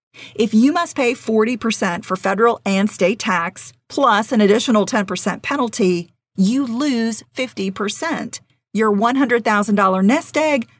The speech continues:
just shrunk to fifty thousand dollars in one fell swoop. Not a good idea. To find out how much cashing out early could damage your future retirement savings, use an online tool like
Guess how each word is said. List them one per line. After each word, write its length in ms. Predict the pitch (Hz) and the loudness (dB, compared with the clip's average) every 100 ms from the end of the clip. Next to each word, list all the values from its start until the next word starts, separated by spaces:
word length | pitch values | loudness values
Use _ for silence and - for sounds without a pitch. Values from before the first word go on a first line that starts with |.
| - | -4
just 400 | 190 262 339 - | 0 0 0 -4
shrunk 720 | - - - - 196 180 - _ - | -4 -4 -4 0 2 0 -4 _ -6
to 80 | 208 | -6
fifty 320 | - 247 269 | -2 -4 -4
thousand 400 | 269 233 214 214 | -4 -4 -2 0
dollars 500 | 196 240 226 185 185 | 2 2 0 0 -2
in 260 | - 180 180 | -2 -2 0
one 300 | 196 196 202 | 0 0 -2
fell 340 | - 185 175 | -2 -4 -2
swoop. 540 | 165 - 202 175 143 - _ _ | -4 -2 0 0 -2 -8 _ _
Not 360 | 185 196 202 202 | 0 2 2 -2
a 40 | |
good 140 | 196 175 | -2 -4
idea. 640 | 165 180 185 175 - 202 _ _ _ _ _ _ _ _ | -4 0 2 0 -4 -10 _ _ _ _ _ _ _ _
To 80 | 254 | -2
find 280 | - 415 370 | 2 0 2
out 160 | 247 233 | 2 4
how 140 | 254 | 4
much 260 | 220 208 - | 4 4 0
cashing 420 | 254 226 - 208 | 0 0 2 2
out 180 | 190 - | 2 2
early 320 | 226 220 196 | 4 6 4
could 360 | 190 - 277 220 | 2 -2 0 0
damage 420 | 233 220 208 - | 2 2 2 0
your 340 | 196 208 226 269 | 2 4 4 2
future 380 | 247 240 240 | -2 -2 0
retirement 580 | 214 190 220 208 208 196 | 2 0 0 0 2 0
savings, 640 | - 196 180 175 175 175 - _ - | -2 -2 0 -2 -4 -6 -14 _ 0
use 200 | 240 269 | 2 2
an 80 | |
online 460 | - 233 240 226 202 | 0 0 2 2 0
tool 480 | 190 269 214 165 196 | -2 -2 0 0 0
like 300 | 214 214 208 | 0 0 0